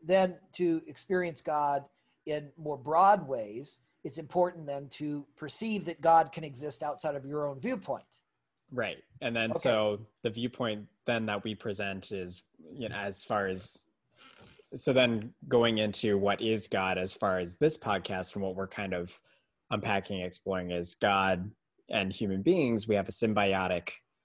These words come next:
Speaker 2: relationship, a very
Speaker 1: Right.
Speaker 2: intimately, closely tied relationship.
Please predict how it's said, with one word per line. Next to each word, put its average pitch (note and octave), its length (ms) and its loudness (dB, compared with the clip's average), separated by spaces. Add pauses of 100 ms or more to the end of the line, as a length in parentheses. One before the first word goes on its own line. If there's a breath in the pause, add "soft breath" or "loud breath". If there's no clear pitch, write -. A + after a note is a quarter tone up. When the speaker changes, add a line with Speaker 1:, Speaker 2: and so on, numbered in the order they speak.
(180)
Speaker 2:
relationship, A2 840 4 (260)
a G#2+ 60 0
very G#2 140 6
Speaker 1:
Right. G2 120 -2
Speaker 2:
intimately, A2 580 2
closely A2 520 2
tied F#2+ 400 -2
relationship. F2 720 -6